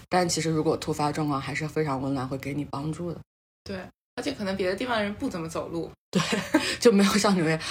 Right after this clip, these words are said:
Speaker 1: 我朋友不能接受我每天就是感觉一直，一直在大街上溜达的一个状态。
Speaker 2: 嗯，对，对，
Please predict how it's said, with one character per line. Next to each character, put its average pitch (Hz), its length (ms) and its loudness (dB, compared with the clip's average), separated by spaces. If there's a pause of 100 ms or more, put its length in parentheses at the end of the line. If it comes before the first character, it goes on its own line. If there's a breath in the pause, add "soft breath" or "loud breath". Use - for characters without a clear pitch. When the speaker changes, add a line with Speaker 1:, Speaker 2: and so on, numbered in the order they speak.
(200 loud breath)
Speaker 1:
我 180 60 0
朋 190 140 6
友 196 40 8
不 196 140 4
能 180 140 6
接 180 160 4
受 175 120 4
我 165 120 6
每 160 120 4
天 160 240 0
就 160 120 -2
是 160 120 -2
感 139 220 -4
觉 143 180 0
一 156 80 0
直， 151 220 -4
一 185 100 -2
直 156 140 -4
在 156 180 0
大 151 160 0
街 151 160 2
上 151 200 2
溜 156 180 4
达 160 100 2
的 143 80 -2
一 - 60 -6
个 - 80 -6
状 156 240 0
态。 - 220 -10 (260)
Speaker 2:
嗯， 190 420 -4
对， 185 140 -10
对， 180 240 -12